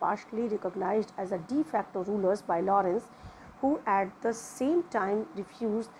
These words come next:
to withdraw the recognition from Sher Ali। ध्यान दीजिएगा इस topic पे। तो जब, अ, civil war हो, शुरू होता है अफगानिस्तान में, जिसमें कि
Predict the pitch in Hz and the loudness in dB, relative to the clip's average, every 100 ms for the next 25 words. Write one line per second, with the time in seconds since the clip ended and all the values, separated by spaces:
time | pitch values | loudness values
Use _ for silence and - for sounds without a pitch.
0 | - - 233 190 233 175 233 247 247 214 | -20 -6 -2 0 0 2 4 4 4 2
1 | 185 208 214 208 208 214 233 226 220 226 | 2 0 -2 0 2 4 2 0 -4 -4
2 | - 190 196 330 - - - - - 208 | -4 0 2 0 -4 -18 -16 -12 0 4
3 | 185 175 175 156 170 170 - 190 196 190 | 4 4 2 2 2 0 0 0 2 2
4 | 196 202 208 233 220 240 320 466 - - | 4 4 4 2 0 -2 -4 -4 -10 -20
5 | - - - - - - - - - - | -20 -20 -20 -20 -20 -20 -20 -20 -20 -20
6 | - - - - 185 - - - 180 220 | -20 -18 -8 -4 -4 -6 -14 -18 -2 0
7 | 196 - - 196 190 185 349 - - - | 0 -4 -2 2 4 2 -2 -10 -20 -20
8 | - 190 175 - - - - 208 240 220 | -6 -4 -4 -8 -14 -4 2 4 4 6
9 | 214 208 214 - 196 190 202 - 180 - | 4 4 -6 -4 -2 0 -2 -2 -2 -2
10 | 185 190 - 214 208 202 196 349 240 208 | -2 -2 0 2 2 4 2 0 -2 -2
11 | - 240 247 - 254 254 | -2 -4 -4 -4 -4 -4